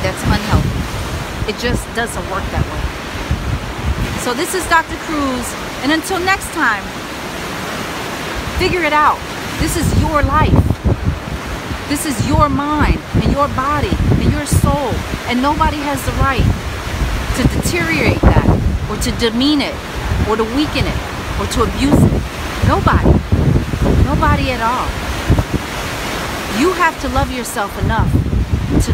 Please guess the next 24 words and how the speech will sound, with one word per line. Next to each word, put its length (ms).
know 160
when 160
it's 240
time 160
to 160
go. 160
And 80
it 160
just 240
might 160
be 160
time 240
to 160
go. 80
You 160
have 240
to 80
decide 480
that 160
for 80
yourself. 400
Or 80
else 240
you 80